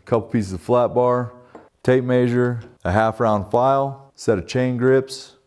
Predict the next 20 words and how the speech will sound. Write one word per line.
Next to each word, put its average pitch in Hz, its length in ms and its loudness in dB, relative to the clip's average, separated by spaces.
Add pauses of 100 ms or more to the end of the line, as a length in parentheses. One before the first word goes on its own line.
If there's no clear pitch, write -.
(200)
one 110 220 -2
inch 107 140 -4
flapper 117 440 0
wheel, 117 640 0
burr 113 340 2
bit, 120 500 2 (480)
set - 220 2
of 104 80 -2
calipers, 123 800 0 (520)
an 82 120 -4
end 113 220 0
grinder, 120 600 2 (140)
ruler, 120 560 2 (340)
and 76 80 -10
a 82 40 -8
couple 101 300 0
pieces 92 280 -2
of 85 100 -8
tig 95 220 0
wire. 85 400 0